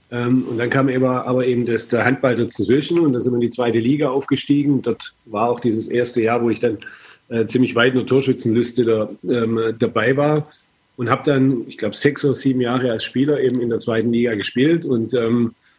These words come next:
dann kam zweitausenddreizehn die Situation, dass der, der Trainer dann zurückgetreten ist. Das war an einem Dienstag, das weiß ich noch im März.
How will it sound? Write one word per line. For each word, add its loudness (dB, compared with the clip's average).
dann -2
kam 2
zweitausenddreizehn -2
die 0
Situation, -2
dass -2
der, -2
der -18
Trainer 0
dann 0
zurückgetreten 2
ist. -2
Das -8
war -4
an 0
einem 0
Dienstag, 0
das -12
weiß 0
ich -8
noch -4
im 0
März. -4